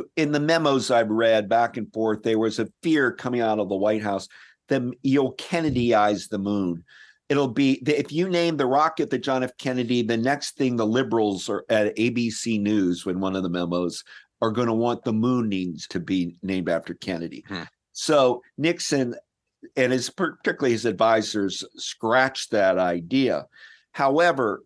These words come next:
Speaker 1: in nasa culture itself, where there was a military-like thinking about this,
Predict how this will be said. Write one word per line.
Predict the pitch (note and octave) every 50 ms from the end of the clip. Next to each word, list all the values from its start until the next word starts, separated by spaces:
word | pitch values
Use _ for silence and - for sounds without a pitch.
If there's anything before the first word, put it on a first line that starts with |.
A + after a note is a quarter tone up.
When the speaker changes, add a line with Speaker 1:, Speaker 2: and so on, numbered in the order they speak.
| _ -
Speaker 1:
in | D3+ D#3 D#3 C#3+
nasa | C3 C3+ C3 C3 C3 - - A#2+ G#2 - -
culture | - C#3 C3+ C3 B2+ - - A#2+ A2 G2+
itself, | F#2 - - - - D3+ C#3 A#2 G2 F2 E2+ -
where | - A#2 A2+ A2 G#2+ G2+
there | F#2 A#2+ A2 G#2+
was | A2+ C3 C#3 C3+
a | C3+ A2+ G#2+
military-like | G#2 G#2 A2+ A#2 C3 B2+ B2+ - - A2 G#2+ G#2 G2+ G2 G2 F#2+ F2+ -
thinking | - A2 A2+ A2+ - A2+ G#2
about | F#2+ G2 F#2 F2+ - -
this, | G2+ G2 F2+ - -